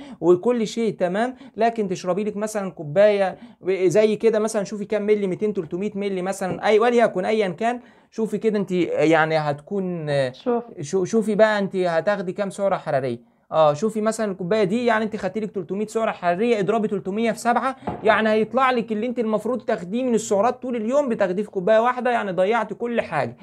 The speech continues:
Speaker 1: حتى لو ماشية على نظام غذائي ونظام رياضي ونمط حياة صحي وحياتك زي الفل والدنيا جميلة، لكن الكلام ده
Speaker 2: آه.
Speaker 1: مفيش.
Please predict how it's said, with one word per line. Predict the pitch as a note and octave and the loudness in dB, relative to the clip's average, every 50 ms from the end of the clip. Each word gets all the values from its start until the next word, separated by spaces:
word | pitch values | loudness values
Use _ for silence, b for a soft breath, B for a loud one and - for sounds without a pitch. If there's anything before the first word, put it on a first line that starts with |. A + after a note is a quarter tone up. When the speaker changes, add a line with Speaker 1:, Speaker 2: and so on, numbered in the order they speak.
| A#3 B B | -20 B B
Speaker 1:
حتى | B - A#3+ A#3+ A#3 A#3 | B -4 -4 0 0 2
لو | G#3 G3+ | 2 2
ماشية | G3 A3+ A#3 A#3 - G#3 | 2 2 -2 -2 -2 0
على | F#3 F#3 F3+ F3 | 2 2 2 0
نظام | E3+ D#3 G3+ G#3+ G3+ | 0 0 0 0 0
غذائي | F3 E3+ D#3 F#3 A3+ A3 A3 G#3+ - - G3+ G3 G3 | -2 -2 0 0 2 2 2 0 0 0 0 0 0
ونظام | F#3+ F#3 F3 E3 D3 F#3+ G3 F#3+ F#3 | 0 0 -2 0 0 0 2 2 2
رياضي | F3+ F3+ F#3+ A3 A#3+ A3+ A3 G#3+ F#3+ G#3 G#3 | 2 4 4 4 4 2 2 2 0 -2 -2
ونمط | G3+ G3+ F#3+ F#3 F#3 E3+ D#3 - | -2 -2 -2 -2 -2 -4 -6 -4
حياة | - F3+ F3+ F3 | -4 -2 -2 -2
صحي | D#3 - G#3+ A3+ A3+ A3+ - - G#3 G#3 G3 B D#4 D#4+ C4 B | -2 -2 -4 -4 -4 -4 -2 0 0 0 0 B -12 -14 -4 B
وحياتك | G#3 G3+ G3+ G#3 G#3+ G#3 G#3 F#3+ | -4 -2 0 0 0 0 0 0
زي | E3+ F3+ G#3 G3+ G3 F#3 | 2 2 2 4 4 2
الفل | E3+ - - A3+ A#3 A3 | 0 2 2 2 4 4
والدنيا | G#3+ G3+ F#3+ F3 E3 G#3 G#3+ G#3 G3 | 4 4 4 4 2 0 0 0 2
جميلة، | F3 F3+ F3 E3+ - - - - B B B B C4 B - | 0 0 0 0 -6 -8 -10 -14 B B B B -18 B 2
لكن | G#3 A3+ G#3 F3 D#3 - G#3 G3 F#3+ F#3 | 4 4 6 4 2 2 -2 -2 0 -2
الكلام | F#3 D3+ - G3 G#3 A3+ A#3 A3 | -4 -2 -2 0 0 2 0 0
ده | G3+ A3+ | 0 2
Speaker 2:
آه. | B3 | 2
Speaker 1:
مفيش. | B3+ A#3+ A#3 A3+ G3+ | 2 2 0 -2 -6